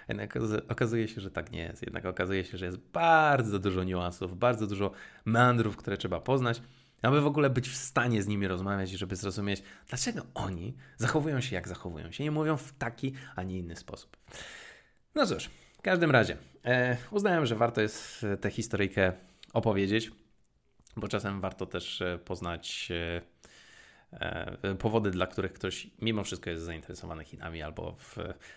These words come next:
w jakiś sposób po prostu, e, miło jest opowiedzieć historię, która, no, dla mnie jest ważna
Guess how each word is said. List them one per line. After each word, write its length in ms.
w 20
jakiś 300
sposób 560
po 100
prostu, 300
e, 260
miło 280
jest 140
opowiedzieć 440
historię, 400
która, 360
no, 120
dla 140
mnie 100
jest 160
ważna 320